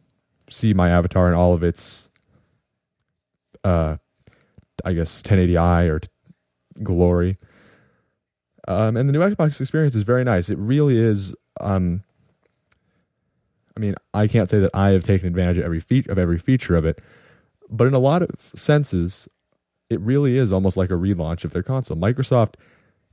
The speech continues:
yes, they hyped it up a lot, but let's be honest here. When it comes to divisions of Microsoft, the Xbox division is pretty good, comparable to the rest of the company, at delivering what they say they're going to deliver.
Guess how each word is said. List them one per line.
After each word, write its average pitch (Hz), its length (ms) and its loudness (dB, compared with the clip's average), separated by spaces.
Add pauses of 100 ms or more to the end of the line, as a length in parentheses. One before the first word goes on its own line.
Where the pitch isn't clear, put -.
yes, 113 280 2
they 101 120 4
hyped 120 300 0
it 92 80 4
up 98 140 4
a 92 40 2
lot, 78 280 0
but 73 140 0
let's 98 200 2
be 90 100 2
honest 87 320 2
here. 80 100 -2
When 80 120 -4
it - 60 -14
comes 107 220 -4
to 95 80 -2
divisions 85 440 0
of 80 100 -2
Microsoft, 87 680 -4 (680)
the 98 140 0
Xbox 135 500 2
division 117 380 0
is 82 120 -2 (500)
pretty 143 280 -4
good, 98 520 0 (300)
comparable 90 460 0
to - 40 -4
the 90 80 2
rest 107 220 2
of 92 80 0
the 85 80 -2
company, 80 380 -2
at 82 180 -4 (140)
delivering 87 580 0
what 78 140 -2
they 82 100 -2
say 107 240 2
they're 85 100 -2
going 78 120 -4
to 76 60 -6
deliver. 80 420 -4